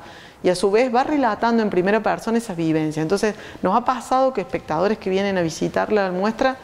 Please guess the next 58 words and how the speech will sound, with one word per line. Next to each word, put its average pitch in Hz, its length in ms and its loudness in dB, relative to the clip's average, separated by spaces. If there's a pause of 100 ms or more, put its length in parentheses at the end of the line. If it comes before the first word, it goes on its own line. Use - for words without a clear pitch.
(380)
empiezan 202 320 0
a 202 40 2
decir, 196 260 0
"Che, 208 240 2
yo 214 120 0
tengo 247 220 0
un 175 320 0
bulto, 180 560 2
che, 240 260 2
yo 226 120 0
pienso 240 640 0 (340)
que 185 120 0
esto 214 280 0
le 175 180 0
tendría 170 240 2
que 240 80 0
hablar 196 260 0
a - 20 0
una 185 160 2
amiga, 190 380 2
me 185 80 0
gustaría 185 300 2
que 262 40 2
una 254 120 2
amiga 240 200 4
mía 240 280 4
que 202 100 -2
tiene 208 240 0
mucha 220 280 0
vergüenza 214 380 0
con 208 120 -2
su 196 160 -4
cicatriz 196 420 -2
lo 190 140 2
vea". 196 500 2 (300)
Es 185 80 -2
decir, 180 360 0 (320)
la 180 160 2
obra 262 480 0
empieza 202 380 -2
a 226 60 2
despertar 165 640 -4 (260)
esas 240 220 -2
dimensiones 220 500 2
impensadas 190 840 0
para 185 120 -4
un 185 80 -4
muse-, 175 220 -10
museo 175 280 -2
de 185 60 4
arte 185 340 0
que - 80 -6
tienen 175 200 0
que 165 80 0
ver 165 100 2
con 170 120 0
la 156 60 -2
salud, 160 360 0